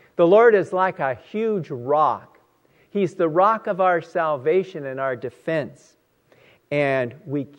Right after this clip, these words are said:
cannot be moved. Psalm sixty-two six says, "He is my only rock and s-, my salvation. He is my defense.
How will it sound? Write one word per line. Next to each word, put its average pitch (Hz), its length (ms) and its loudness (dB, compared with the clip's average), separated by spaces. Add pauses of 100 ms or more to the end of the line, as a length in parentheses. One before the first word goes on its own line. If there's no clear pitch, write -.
(160)
cannot 131 420 -10
be 107 140 -16
moved. 101 440 -16 (540)
Psalm 190 320 2
sixty-two 202 680 0
six 214 380 -2
says, 160 400 4 (240)
"He 233 180 4
is 202 220 6
my 180 400 -2
only 220 360 6
rock 113 480 0 (120)
and 127 100 -6
s-, - 240 -16
my 143 260 -2
salvation. 139 800 -2 (300)
He 196 160 6
is 190 180 6
my 175 200 2
defense. 147 680 -4